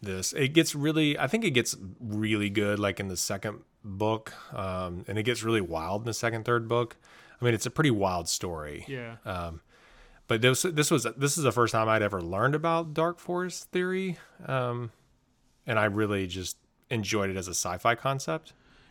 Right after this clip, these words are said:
Speaker 2: Yeah, for anyone who doesn't know, uh, I should summarize the Dark Forest, but I'm not smart enough to summarize it.
Speaker 1: Yeah, I'm sure the internet can do it better, or
Speaker 2: Yeah.
Speaker 1: Chat G P T or whatever.
Speaker 2: Um,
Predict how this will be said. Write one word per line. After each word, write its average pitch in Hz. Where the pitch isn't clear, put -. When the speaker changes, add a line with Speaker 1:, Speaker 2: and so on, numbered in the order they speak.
Speaker 2:
Yeah, 156
for 175
anyone 190
who 151
doesn't 147
know, 139
uh, 120
I 139
should 131
summarize 135
the -
Dark 120
Forest, 120
but 139
I'm 135
not 143
smart 139
enough 131
to 117
summarize 123
it. 113
Speaker 1:
Yeah, 87
I'm 90
sure 110
the 95
internet 90
can 92
do 90
it 90
better, 87
or 85
Speaker 2:
Yeah. 120
Speaker 1:
Chat 117
G 95
P 92
T 101
or 95
whatever. 98
Speaker 2:
Um, 139